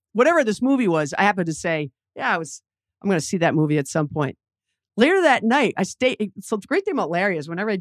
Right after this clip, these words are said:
worked with him, he, he'd have me stay at his house. <laughs> So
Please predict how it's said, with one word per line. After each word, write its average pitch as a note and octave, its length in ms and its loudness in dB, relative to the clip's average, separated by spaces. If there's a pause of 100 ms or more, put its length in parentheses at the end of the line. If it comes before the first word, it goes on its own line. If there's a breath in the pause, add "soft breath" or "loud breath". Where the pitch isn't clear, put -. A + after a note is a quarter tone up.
worked G#3+ 280 -2
with F#3 100 -4
him, D3 140 -4
he, D3+ 180 -12
he'd B3 100 4
have E4 120 4
me C#4 80 4
stay G#3+ 340 -2
at B3 80 -2
his C3+ 140 -10
house. - 460 -6 (120)
<laughs> D4+ 120 -6 (600 loud breath)
So - 440 0